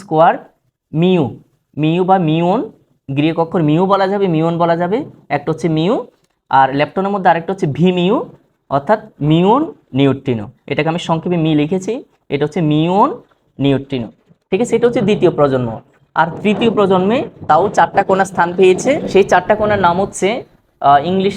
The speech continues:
লেটার টি, বি, টি মানে হচ্ছে টপ কোয়ার্ক, বি মানে হচ্ছে বটম কোয়ার্ক, আরেকটা হচ্ছে টাউ, গ্রিক অক্ষর টাউ, ল্যাপটনের দুটি অংশ টাউ এবং ভি টাউ,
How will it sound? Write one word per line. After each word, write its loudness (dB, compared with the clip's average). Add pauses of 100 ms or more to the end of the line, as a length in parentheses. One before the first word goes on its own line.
লেটার 4 (380)
টি, 0 (680)
বি, 2 (300)
টি -2
মানে 0
হচ্ছে -6
টপ 4
কোয়ার্ক, 2 (380)
বি 2
মানে -2
হচ্ছে -4
বটম 0
কোয়ার্ক, 2 (680)
আরেকটা -2
হচ্ছে -4 (160)
টাউ, 6 (360)
গ্রিক 0
অক্ষর -2 (100)
টাউ, 6 (200)
ল্যাপটনের -2 (120)
দুটি -2
অংশ -4 (160)
টাউ 6 (500)
এবং 0 (200)
ভি 2 (120)
টাউ, 2